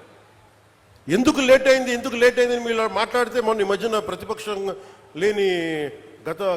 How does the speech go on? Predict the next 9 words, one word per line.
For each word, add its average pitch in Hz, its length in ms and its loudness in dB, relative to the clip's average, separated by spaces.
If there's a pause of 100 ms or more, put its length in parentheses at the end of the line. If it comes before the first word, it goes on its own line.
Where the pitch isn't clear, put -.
కాలపు 190 300 -6 (180)
ముఖ్యమంత్రి 180 480 -8
వారి 165 180 -4
పార్టీ 165 400 -6 (4000)
వాళ్ళు 202 160 0
మాట్లాడుతూ 262 480 4
ఉంటారు. 214 340 0 (1800)
అంటే 202 140 -6
వాళ్ళకి 214 360 -2